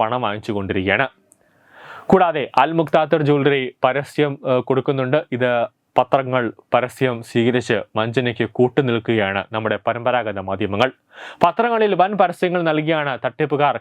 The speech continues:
കളം പിടിച്ചത്. ഇപ്പോൾ തട്ടിപ്പിന് ഇരകളുടെ ശബ്ദം ഉയരാതിരിക്കാൻ വേണ്ടി മുൻകൂർ, ഏ, കരുതൽ സ്വീകരിക്കുന്നതും ഈ തട്ടിപ്പുകാർ വഴിയാണ്. പോലീസ് സ്റ്റേഷനിൽ പരാതി എത്തിയാൽ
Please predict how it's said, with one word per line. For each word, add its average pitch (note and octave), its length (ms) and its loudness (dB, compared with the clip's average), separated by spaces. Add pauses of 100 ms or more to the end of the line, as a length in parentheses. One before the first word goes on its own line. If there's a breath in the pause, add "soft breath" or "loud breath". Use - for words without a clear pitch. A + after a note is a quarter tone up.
കളം A#2+ 200 0
പിടിച്ചത്. A2 380 0 (360 soft breath)
ഇപ്പോൾ C3+ 380 2
തട്ടിപ്പിന് C#3 500 -2
ഇരകളുടെ C3 440 -2
ശബ്ദം C3+ 460 -2
ഉയരാതിരിക്കാൻ C3 640 -2
വേണ്ടി B2 320 -2 (140)
മുൻകൂർ, B2+ 460 0
ഏ, A#2+ 580 -2
കരുതൽ B2+ 280 0
സ്വീകരിക്കുന്നതും A#2+ 800 -2
ഈ A2+ 100 -2
തട്ടിപ്പുകാർ A2+ 540 -4
വഴിയാണ്. G2+ 360 -2 (260)
പോലീസ് G#3 260 2
സ്റ്റേഷനിൽ G#3+ 500 0
പരാതി E3 320 2
എത്തിയാൽ D3+ 440 0